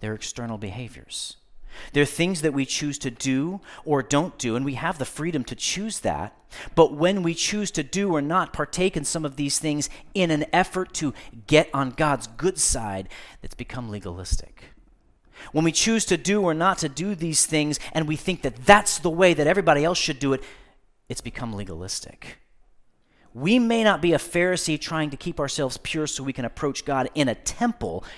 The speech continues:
but the same principle is true. We are operating out of a fear that if we don't do things just so, God's gonna be angry with us. So, what am I saying?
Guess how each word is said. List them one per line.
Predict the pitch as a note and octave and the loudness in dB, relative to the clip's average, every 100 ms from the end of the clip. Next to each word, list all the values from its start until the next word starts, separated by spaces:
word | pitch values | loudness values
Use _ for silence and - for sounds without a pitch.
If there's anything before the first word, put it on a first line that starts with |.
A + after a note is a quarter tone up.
| - - | -20 -16
but | - - | -12 -6
the | |
same | - - D3 F3 F#3+ - | -4 -2 -4 -6 -8 -12
principle | - - E3+ - - F#2+ - | -14 -10 -8 -8 -8 -12 -12
is | G2 | -12
true. | - - - G2+ F2+ - - _ _ _ _ _ _ _ _ - - - | -12 -12 -12 -14 -14 -18 -20 _ _ _ _ _ _ _ _ -20 -14 -2
We | A#2+ | 0
are | A#2 - | 0 2
operating | C#3 D#3+ F3+ F3 D#3+ E3+ E3+ | 2 2 -2 -2 -2 -2 -4
out | C#3 | -4
of | B2 | -2
a | G#2+ | -4
fear | G2 - - F3 C#3+ G2+ F#2 - - | -6 -10 -8 -4 -4 -4 -8 -12 -2
that | B2+ | 0
if | A#2+ - | 0 -2
we | B2+ A2 - | -6 -6 -4
don't | - D#3 G#3 - | 0 2 0 -4
do | F3 F#3 | -6 -6
things | - D3+ C3+ C3 - A2 | -2 0 0 -2 -8 -10
just | G#2+ G3 G3 - | -4 -2 0 0
so, | - - B2+ G2+ F#2 - - - - | 0 0 0 0 -6 -10 -20 -16 -6
God's | G#2+ G#2 | -4 -4
gonna | G#2 | -8
be | F#2 | -8
angry | F2+ E2+ - - | -10 -12 -16 -18
with | F#2 | -16
us. | - - - _ _ _ _ _ _ _ _ _ _ _ _ _ _ _ _ _ _ _ - - | -14 -14 -16 _ _ _ _ _ _ _ _ _ _ _ _ _ _ _ _ _ _ _ -20 -18
So, | - - C3+ C3 - _ _ _ - | -6 -2 -2 -4 -12 _ _ _ -6
what | C#3 | -2
am | |
I | B2 | 0
saying? | G#2+ A2 A#1 G1+ | -2 -4 -8 -14